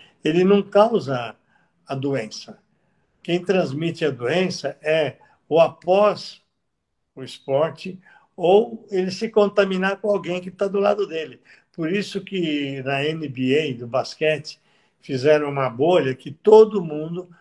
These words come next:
foi po-, foi para os hotéis e ficaram confinados no hotel. E olha, de todos os quatrocentos e cinquenta jogadores da N B A,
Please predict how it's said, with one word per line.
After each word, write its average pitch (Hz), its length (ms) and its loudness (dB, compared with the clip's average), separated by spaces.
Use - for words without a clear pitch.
foi 175 280 -2
po-, 175 320 -4
foi 180 180 -6
para 170 300 -4
os 139 140 -4
hotéis 165 480 -2
e 170 60 -14
ficaram 180 380 -6
confinados 180 1040 -2
no 127 140 -8
hotel. 117 420 -10
E 165 180 0
olha, 151 280 4
de 143 140 -8
todos 214 520 2
os 165 140 -10
quatrocentos 175 720 -6
e - 40 -20
cinquenta 185 460 -4
jogadores 139 640 -4
da 135 200 -4
N 131 140 -14
B 123 220 -12
A, 175 260 -12